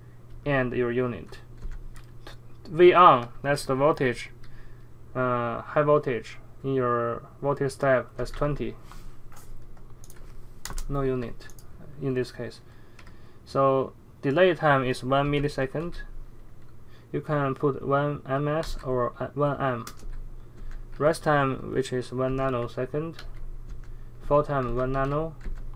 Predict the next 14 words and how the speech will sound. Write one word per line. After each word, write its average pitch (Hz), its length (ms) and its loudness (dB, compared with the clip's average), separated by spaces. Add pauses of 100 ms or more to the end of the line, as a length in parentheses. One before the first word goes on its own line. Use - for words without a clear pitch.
(360)
T - 160 0
on, 156 380 12 (1500)
if 156 280 0 (340)
that's 156 220 0
empty, 170 500 4
that 135 180 4
means 131 280 0 (240)
it 135 140 0
will 143 100 2
be 127 180 0
on 131 300 6
forever. 117 600 -2 (720)
That's 147 220 -2
the 135 260 2